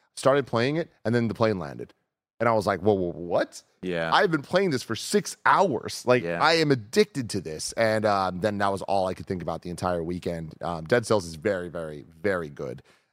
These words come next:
Speaker 1: Um,
Speaker 2: Well, I
Speaker 1: and
Speaker 2: think
Speaker 1: very difficult.
Speaker 2: But that's the thing, right? With roguelites, they, um, that's what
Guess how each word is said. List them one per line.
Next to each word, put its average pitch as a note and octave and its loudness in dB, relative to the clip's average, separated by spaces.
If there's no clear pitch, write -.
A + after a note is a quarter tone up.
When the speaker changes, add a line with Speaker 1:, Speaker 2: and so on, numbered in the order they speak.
Speaker 1:
Um, E2 -4
Speaker 2:
Well, D3 0
I - 4
Speaker 1:
and F2+ -2
Speaker 2:
think D3 -2
Speaker 1:
very B2+ 4
difficult. - -10
Speaker 2:
But E3 0
that's D3 2
the C#3 -8
thing, D3+ -2
right? E2+ -2
With F#2+ -8
roguelites, F#2 0
they, E2 -2
um, E2+ -2
that's - -2
what F2+ -2